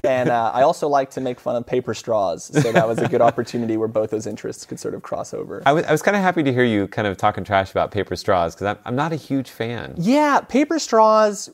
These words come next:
Speaker 1: there hasn't been any research that I've seen peer-reviewed yet, but the suspicion is that because we know that paper bags are worse for the environment than plastic bags,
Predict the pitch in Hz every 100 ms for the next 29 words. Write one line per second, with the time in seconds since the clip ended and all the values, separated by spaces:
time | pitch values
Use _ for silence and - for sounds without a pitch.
0 | _ 156 165 190 269 269 220 220 202 175
1 | 175 - 180 175 - - _ - 147 151
2 | 165 - 160 131 - 170 160 143 127 117
3 | 113 110 - - 120 107 - 131 131 -
4 | 139 - 247 - 170 143 135 - 123 -
5 | 160 156 147 123 123 127 165 156 131 -
6 | 147 147 123 113 110 117 131 - 123 113
7 | 123 - 117 113 107 107 98 104 - 175
8 | 180 143 110 104 104 120